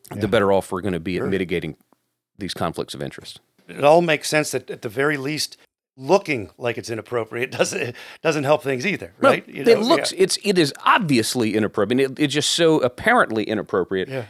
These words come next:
Speaker 1: And then you read articles and see examples of, of how, you know, the thing that you kind of intuitively think is inappropriate actually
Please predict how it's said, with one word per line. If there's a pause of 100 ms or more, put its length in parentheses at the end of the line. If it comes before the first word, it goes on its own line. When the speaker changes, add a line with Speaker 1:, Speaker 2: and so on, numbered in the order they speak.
(100)
Speaker 1:
And
then
you
read
articles
and
see
examples (320)
of,
of
how, (160)
you
know,
the
thing
that
you (180)
kind
of
intuitively
think
is
inappropriate (420)
actually